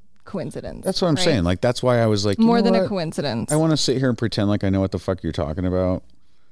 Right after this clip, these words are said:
Speaker 2: But I'm like, "Okay, what do you mean by serendipitous?"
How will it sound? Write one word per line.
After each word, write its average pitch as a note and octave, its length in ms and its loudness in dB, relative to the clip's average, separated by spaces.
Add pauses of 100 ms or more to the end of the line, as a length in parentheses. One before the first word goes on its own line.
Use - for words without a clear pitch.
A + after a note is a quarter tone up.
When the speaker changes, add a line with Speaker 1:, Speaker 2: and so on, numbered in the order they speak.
(560)
Speaker 2:
But G2 100 -2
I'm G2 120 2
like, G2+ 280 -2
"Okay, G2 240 -4
what F2+ 380 -2
do A2 80 -4
you F2+ 240 0
mean D#2 240 0
by C#2+ 140 -2
serendipitous?" - 1040 -8